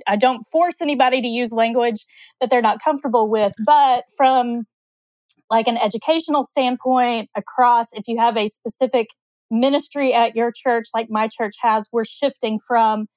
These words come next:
special needs to disability. And now that encompasses a lot of things. Like, at our church, that is what we would consider special needs, like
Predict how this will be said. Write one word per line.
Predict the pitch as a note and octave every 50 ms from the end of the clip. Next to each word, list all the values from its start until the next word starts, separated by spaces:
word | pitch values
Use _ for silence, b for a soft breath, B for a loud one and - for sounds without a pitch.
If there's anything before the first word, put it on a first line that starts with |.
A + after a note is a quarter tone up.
| _ _ _ -
special | - - - B3 A#3 - - A#3+
needs | A3+ A3+ G#3+ G#3+ G#3 - - - -
to | C4+ B3+ A#3+ A3+
disability. | G3 G#3+ G3+ - - G3 E3+ G#3+ F#3+ G3 F#3+ F3+ F3 - - - - -
And | A#3 B3
now | B3+ C4+ C4+ C4+ C4 B3+ B3+ b b b b b b -
that | - B3 C#4 C#4+
encompasses | C4 B3+ - - F4+ G4+ G#4 - E4 - D4 C4+
a | A#3+ A#3+
lot | B3+ A#3+ A#3 A3
of | A3 G#3+
things. | - F#4 G4+ D#4 A#3 A3 -
Like, | A3+ A3 G#3+
at | A3 G#3+
our | A3 A#3 B3+ D4 D#4+ D#4+
church, | - - C#4+ B3+ A#3+ A#3+ A#3+ - -
that | A#3 A#3 A#3+ A#3 - -
is | C#4+ E4 D4 C4 B3 A#3 A#3+ - -
what | B3+ A#3 B3+
we | B3+ A#3+
would | A#3 G#3+ -
consider | - A#3 A3 - D4+ D4 C4 A#3+ A#3
special | - - - A#3 A3+ - - G#3+
needs, | G#3+ G#3+ G#3+ G#3+ A3+ A#3+ A3
like | G#3+ G3+ G#3 G#3 G3+ G3